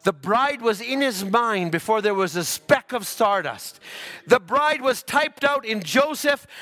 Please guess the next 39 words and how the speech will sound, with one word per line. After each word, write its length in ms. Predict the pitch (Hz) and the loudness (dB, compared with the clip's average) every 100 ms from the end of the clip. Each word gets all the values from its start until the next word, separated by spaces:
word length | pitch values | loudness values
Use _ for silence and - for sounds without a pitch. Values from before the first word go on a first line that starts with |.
| - | 0
when 180 | 226 247 | 0 2
he 120 | 262 | 0
was 200 | 247 180 | 0 0
revealing 580 | 233 180 285 330 330 302 | 0 2 2 2 2 0
himself 420 | 277 - 285 269 | 0 2 0 -2
to 140 | 247 | -2
his 140 | 214 165 | -2 -2
brethren. 520 | 139 285 302 302 247 - - | 0 0 2 0 -2 -10 -14
She 340 | - - 302 311 | -6 0 0 2
was 220 | - 262 | 0 2
already 480 | 277 262 277 269 240 | 0 2 0 -2 0
up 300 | 233 262 - | 0 0 -2
there. 340 | 202 165 113 - - - - - | 0 0 -4 -12 -20 -18 -16 -8
She 260 | - 294 | -2 0
was 200 | 302 302 | 2 2
a 80 | 262 | 2
part 480 | - - 302 320 311 - | -2 0 2 4 2 0
of 160 | 254 | 0
his 300 | 208 254 202 - - - | 2 -2 -4 -8 -14 -10
bitter 420 | 151 214 330 320 311 | 0 2 4 2 2
years 520 | 240 277 302 294 208 | 2 2 4 2 0
in 260 | 254 214 | 0 0
bondage. 680 | 151 269 302 285 302 202 - - - - | 2 2 2 2 2 0 -8 -14 -14 0
That 320 | 294 311 277 | 2 4 2
was 240 | 285 247 | 0 0
the 140 | 190 247 | 0 0
bride. 600 | 185 262 480 466 240 165 - - - | 2 2 2 2 0 -4 -12 -20 2
The, 180 | 285 233 | 2 2
the, 180 | 269 285 | 0 2
the 140 | 254 | 2
Son 300 | 247 - 330 | 0 2 2
of 160 | 330 - | 2 2
David 360 | 311 311 311 466 | 2 2 2 2
has 220 | 269 208 | 0 -2
not 400 | 240 311 311 - | 0 2 2 -2
come 220 | 277 294 | 0 0
into 240 | 277 254 269 | 0 0 0
his 140 | 233 | 0
fullness. 480 | - 285 269 233 | 2 2 2 -2